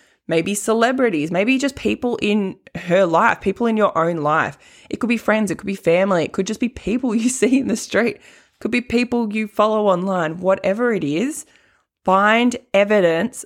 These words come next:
of people who disprove that belief or things that disprove that belief. And so for this example, another thing we looked for is examples of people like that who believe it themselves. So, you know, I know people who are in larger bodies who don't love themselves,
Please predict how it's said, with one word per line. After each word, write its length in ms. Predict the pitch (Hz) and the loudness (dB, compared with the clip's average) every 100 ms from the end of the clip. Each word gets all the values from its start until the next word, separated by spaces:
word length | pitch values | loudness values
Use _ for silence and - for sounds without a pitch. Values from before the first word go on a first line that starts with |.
| - | -4
of 180 | 180 180 | -4 -2
people 440 | 175 160 175 - | -2 0 0 0
who 160 | 175 175 | -2 -2
disprove 360 | 160 - 156 151 | -2 -2 -2 0
that 140 | 135 | 0
belief 320 | 147 85 - | -2 -4 -4
or 140 | 170 165 | -2 -2
things 400 | - 208 185 185 | -2 -4 -2 -4
that 140 | - | -6
disprove 340 | 160 - 143 139 | -8 -6 -6 -4
that 180 | 151 - | -4 -4
belief. 380 | - - - _ _ _ _ _ _ _ - | -6 -8 -10 _ _ _ _ _ _ _ -2
And 160 | 196 214 | 0 2
so 100 | 220 | 0
for 100 | 190 | 2
this 220 | 233 320 | 0 0
example, 420 | 269 208 165 156 | 0 0 0 -2
another 420 | 160 165 208 359 370 | -2 0 2 0 -2
thing 220 | 185 165 | -2 -2
we 100 | 156 | -2
looked 240 | 143 - | -4 -6
for 260 | - 131 - | -6 -4 -2
is 260 | 220 226 - _ _ - | -2 -4 -6 _ _ -8
examples 460 | 208 220 285 370 320 | -2 0 2 0 -4
of 100 | - | -2
people 600 | 226 220 214 202 185 - - | -2 0 0 0 -2 -8 -8
like 380 | 165 160 220 - | 0 2 2 0
that 320 | 156 - - - | -4 -4 -8 -4
who 160 | 196 | -2
believe 340 | 196 196 208 240 | 0 2 2 0
it 140 | 247 | -2
themselves. 640 | 175 165 165 151 - - _ _ _ _ _ _ - | -4 -2 2 2 -2 -14 _ _ _ _ _ _ -6
So, 320 | 214 208 190 - | 0 2 0 -2
you 80 | 226 | -2
know, 140 | 185 | 0
I 180 | - 190 | 2 2
know 160 | 220 220 | 0 -2
people 540 | 214 180 - 170 165 | -4 -6 -2 -2 -2
who 320 | - 170 165 - | -2 -2 -2 0
are 300 | 156 151 151 | 2 2 0
in 160 | 185 170 | -2 -2
larger 240 | 160 156 | -2 -2
bodies 320 | 151 156 165 185 | -4 -4 -4 -8
who 80 | |
don't 320 | 180 196 294 190 | -2 0 0 0
love 220 | 156 180 | -2 -2
themselves, 640 | 151 - 139 98 110 - | -8 -4 -4 -2 -4 -12